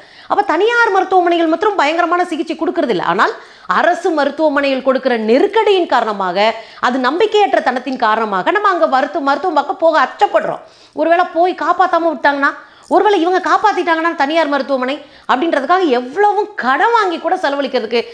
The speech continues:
தயாரா இருக்கிறோம் அப்படின்ற சூழல். ஏற்கனவே அரசாங்கம் ஒரு அட்டை வேற, கடன் அட்டை வேற கொடுத்துட்டாங்க, அது மருத்துவ அட்டை வேற. அதை வச்சுட்டு எப்படியாவது தனியார் ஆஸ்பத்திரியில் போய் பார்த்துடலாம் அப்படின்ற முடிவுக்கு இன்றைக்கு மக்களை இது மாதிரியான சம்பவங்கள் தள்ளி கொண்டே இருக்கும்.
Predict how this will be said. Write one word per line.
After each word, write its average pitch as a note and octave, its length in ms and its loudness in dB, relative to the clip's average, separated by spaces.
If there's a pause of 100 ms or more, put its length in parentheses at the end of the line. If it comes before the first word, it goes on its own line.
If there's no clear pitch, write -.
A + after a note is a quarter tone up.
(200)
தயாரா D#4 400 2
இருக்கிறோம் D4+ 500 2
அப்படின்ற B3 240 -6
சூழல். C4 240 -4
ஏற்கனவே D#4+ 380 0
அரசாங்கம் C#4+ 580 2 (220)
ஒரு B3+ 160 2
அட்டை B3+ 220 -2
வேற, C#4+ 140 0
கடன் C#4+ 240 -2
அட்டை B3+ 180 -4
வேற B3+ 120 0
கொடுத்துட்டாங்க, G#3 520 -4
அது F3+ 300 0
மருத்துவ A3+ 420 0
அட்டை F#3+ 200 0
வேற. E3 180 -4 (340)
அதை F4 200 2
வச்சுட்டு F#4 320 0
எப்படியாவது D#4 360 0
தனியார் D4+ 260 2
ஆஸ்பத்திரியில் A#3+ 400 -2
போய் A#3+ 160 -2
பார்த்துடலாம் A3+ 400 2
அப்படின்ற A#3 300 -4
முடிவுக்கு D4 360 -2
இன்றைக்கு A3+ 220 -6
மக்களை B3 320 -2 (340)
இது B3+ 200 2
மாதிரியான D4+ 460 0
சம்பவங்கள் C4 560 0
தள்ளி D4+ 280 0
கொண்டே A#3 260 0
இருக்கும். G#3 320 -2